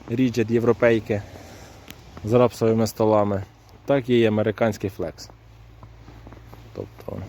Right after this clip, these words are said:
можна підібрати комбайн, а потім, виходячи з вашої потреби, підібрати під нього жатку, яка вам більше підходить під ваш технологічний процес, під ваші культури,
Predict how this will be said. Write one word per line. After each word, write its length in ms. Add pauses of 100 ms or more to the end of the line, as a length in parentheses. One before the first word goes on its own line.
(300)
можна 320
підібрати 580
комбайн, 540 (320)
а 260 (420)
потім, 360 (480)
виходячи 540
з 80
вашої 340
потреби, 540 (240)
підібрати 520
під 200
нього 220
жатку, 440 (1200)
яка 220
вам 200
більше 300
підходить 400
під 180
ваш 340 (1200)
технологічний 580
процес, 340
під 120
ваші 240
культури, 540